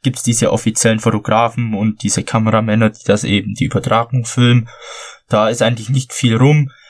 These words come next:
Es sind vielleicht ein bisschen weniger, aber da ist auch das ganze Stadion etwas kleiner wie, äh, in deutschen Verhältnissen. Es sind ja, glaub, so um die zwanzigtausend Sitze, was da reingehen. Ähm, ja, was vielleicht auch noch interessant ist, ist, äh, in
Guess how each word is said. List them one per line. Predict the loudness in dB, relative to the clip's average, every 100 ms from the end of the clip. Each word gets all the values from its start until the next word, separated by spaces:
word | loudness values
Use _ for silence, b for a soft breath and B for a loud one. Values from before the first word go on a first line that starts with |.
| B
Es | 0
sind | 2 4
vielleicht | 2 0 -4
ein |
bisschen | -6 -2 -2 0
weniger, | 2 2 2 2 2 0
aber | -2
da | 0
ist | 0
auch | 0
das | -2 -2
ganze | 0 0 -2
Stadion | -2 -2 0 -4
etwas | -6 -8 -8
kleiner | -6 -4 -4 -4 -6
wie, | -6 -6 -8
äh, | 0 2 4 2
in | 0
deutschen | 0 2 0
Verhältnissen. | 0 2 2 2 0 2 0 -2 B B B
Es | -4
sind | -2
ja, |
glaub, | 0 -4 -4
so | -4 -4
um | -2 -4
die | -2 -6
zwanzigtausend | -4 -4 -6 -8 -2 -2 -4 -10 -12
Sitze, | -12 -4 -2 0 0
was | 0 -2
da | 0 -2 -4 -12
reingehen. | -4 -2 0 0 0 -2 B B B B _ _ _ _ _
Ähm, | 0 2 0 -2 -4 -2
ja, | 0 0 -2 -4
was | -4 -2
vielleicht | -2 -2 0
auch | 2
noch | 2 2
interessant | 0 -2 0 -2 -2
ist, | -2 -4
ist, | 0 0 0
äh, | 2 2 2
in | 2 0 0 -8